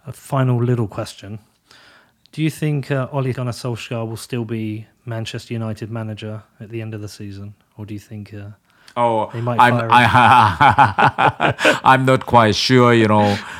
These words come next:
Speaker 2: Uh, I'm not quite sure whether, you know, Manchester, uh, United, even Manchester City, you know, I'm not quite sure they are really doing well, you know, the, these days, you know.
Speaker 1: Have you ever, did you ever get to go to Old Trafford?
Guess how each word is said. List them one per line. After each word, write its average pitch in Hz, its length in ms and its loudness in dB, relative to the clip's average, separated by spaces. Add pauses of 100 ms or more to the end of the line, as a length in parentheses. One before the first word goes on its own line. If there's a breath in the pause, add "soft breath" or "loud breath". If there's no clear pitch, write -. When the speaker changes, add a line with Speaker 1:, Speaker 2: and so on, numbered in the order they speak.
(140 loud breath)
Speaker 2:
Uh, 110 520 4
I'm 135 140 2
not 190 160 0
quite 170 180 4
sure 156 220 6
whether, 131 320 4
you 127 140 4
know, 113 380 4
Manchester, 120 800 0
uh, 101 360 0
United, 107 880 -2
even 175 300 0
Manchester 113 560 -2
City, 98 520 -10
you 55 160 -20
know, 95 420 -8 (300 loud breath)
I'm 120 140 0
not 175 180 -6
quite 135 160 -2
sure 131 140 -4
they 117 100 -2
are 107 160 0
really 98 440 -2 (360)
doing 95 320 -4
well, 117 400 0
you 73 160 -10
know, 80 240 -10
the, 73 160 -14
these 87 360 -8
days, 78 600 -8
you 69 100 -14
know. 80 340 -12
Speaker 1:
Have 135 140 -8
you 156 120 0
ever, 160 160 0
did 135 200 -10
you 151 100 -2
ever 151 120 -4
get 143 140 -8
to - 80 -12
go 156 200 -4
to 143 160 -10
Old 131 160 -6
Trafford? 135 440 -14